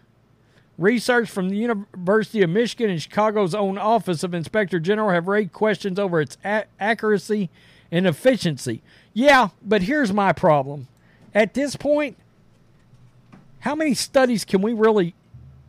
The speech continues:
trust? I mean, look, progressive politics has invaded,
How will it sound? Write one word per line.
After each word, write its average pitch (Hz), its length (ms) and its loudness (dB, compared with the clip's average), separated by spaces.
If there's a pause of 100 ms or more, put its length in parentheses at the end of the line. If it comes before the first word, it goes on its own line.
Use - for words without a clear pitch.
(140)
trust? - 560 -2 (1600)
I 202 60 -2
mean, 220 280 0
look, 277 260 0 (140)
progressive 247 520 4
politics 220 560 2
has 180 200 4
invaded, 202 760 2